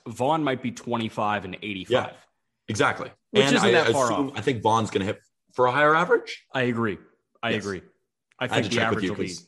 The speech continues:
Speaker 2: y-, you know more than I.
Speaker 1: twenty to thirty points higher is, I think, what you can expect Vaughn to be at. Um, let's talk Tampa Bay, because
Speaker 2: Mm.
Speaker 1: they are dominating with a third of the payroll that the Yankees are.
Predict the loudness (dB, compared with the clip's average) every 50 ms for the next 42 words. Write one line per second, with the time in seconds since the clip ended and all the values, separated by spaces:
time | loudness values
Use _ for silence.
0 | _ -14 -14 -14 -12 -12 -10 -6 -2 -2 -2 0 2 2 2 0 -2 -4 -6 -8
1 | -10 -12 -12 -14 _ _ -12 -12 -8 -4 -2 0 0 2 2 0 0 0 0 0
2 | 0 0 0 -2 -2 -4 -4 -2 -2 0 0 0 -2 -6 -10 -12 -8 -4 -4 -4
3 | -4 -4 -6 -6 -6 -6 -6 -6 -6 -6 -8 -8 -8 -8 -10 -10 -10 -8 -10 -8
4 | -8 -8 -8 -10 -10 -10 -10 -10 -10 -12 -14 _ _ _ _ _ _ _ _ 2
5 | 4 4 4 2 0 -4 -10 -8 -2 0 2 2 0 -2 -6 -6 -2 -2 -2 -2
6 | -4 -6 -4 -4 -4 -4 -4 -4 -4 -2 -2 -4 -4 -8 -12 -12 _ -6 -4 -2
7 | 0 0 0 0 0 -2 -4 -8 -10 -12 -16 -20 _ _ _ _ _ _ _ -4
8 | -2 0 2 2 2 2 2 0 0 0 2 2 0 0 -2 -6 -10 _ 0 2
9 | 4 4 4 2 2 0 0 -2 -4 -6 -8 _ _ _ -20 -20 -6 -2 0 0
10 | 0 0 0 0 0 -2 -2 -2 -4 -4 -6 -6 -10 -14 -16 -16 -20 -20 -20 -8
11 | -4 -2 0 0 0 0 -2 -4 -6 -8 -12 -14 _ _ _ -4 -2 -2 -2 -4
12 | -8 -10 -4 -2 -2 0 0 0 -2 -2 -2 -4 -6 -8 -8 -8 -8 -6 -4 -4
13 | -4 -6 -6 -8 -8 -8 -8 -12 -12 -10 -10 -10 -10 -10 -14